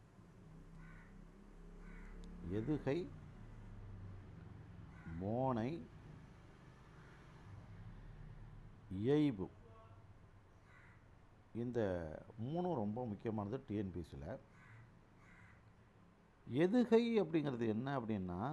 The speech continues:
ஒரு, ஒவ்வொரு அடியிலையும் இருக்கக்கூடிய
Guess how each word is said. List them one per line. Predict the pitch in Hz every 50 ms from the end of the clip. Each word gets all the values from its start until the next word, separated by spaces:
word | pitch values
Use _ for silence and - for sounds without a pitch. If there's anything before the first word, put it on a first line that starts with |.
| 170 202 214 - - - - - - - - - - - - - - - - - - - - - - - - - - - - - - - - 104 98 95
ஒரு, | 104 123 131 139 135 127 123 120 117 117 113 113 107 104 - - - - - - - - - - - - - - - - - - - -
ஒவ்வொரு | - 90 104 117 123 131 147 165 170 151 143 135 127 120 110 104 101 98 98 - - - - - - - - - - - - - - - - - - - - - - - - - -
அடியிலையும் | 85 95 113 127 147 160 160 143 127 113 98 104 123 160 196 226 - - - - - - - - - - 107
இருக்கக்கூடிய | 110 123 151 160 - - 156 - - 127 110 101 95 101